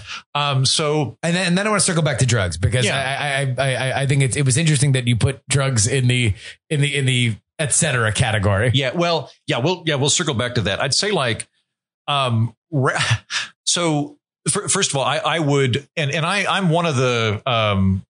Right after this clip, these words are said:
Speaker 1: tiny government, boutique government, free market guys that comes on your show
Speaker 2: Yeah.
Speaker 1: regularly. So for people that are unclear on where I'm coming from, um, I, I am first and foremost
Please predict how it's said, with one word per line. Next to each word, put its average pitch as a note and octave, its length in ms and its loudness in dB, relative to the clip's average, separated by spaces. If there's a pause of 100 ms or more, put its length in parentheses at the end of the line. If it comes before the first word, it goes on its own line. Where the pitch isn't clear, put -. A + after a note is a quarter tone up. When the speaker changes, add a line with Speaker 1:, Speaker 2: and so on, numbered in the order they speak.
(140)
Speaker 1:
tiny C#3+ 360 -2
government, C3+ 640 0
boutique B2 420 0
government, A#2+ 460 0
free B2+ 200 2
market A#2+ 360 0
guys A2 320 0
that A2 160 -2
comes A#2 200 2
on A#2+ 120 0
your A2+ 80 2
show B2+ 160 2
Speaker 2:
Yeah. G2 80 -2
Speaker 1:
regularly. G2+ 460 2
So - 160 0
for A#2+ 140 -2
people C#3 340 -2
that A#2+ 120 0
are A#2+ 200 0
unclear C3+ 400 -2
on A#2 60 0
where A#2 120 2
I'm G#2+ 80 0
coming D#3 260 -4
from, G#2 280 0 (420)
um, B2 320 -2
I, D3 320 -2
I C3 140 -2
am A#2 320 2 (100)
first B3 260 0
and D#3+ 140 2
foremost C#3 640 0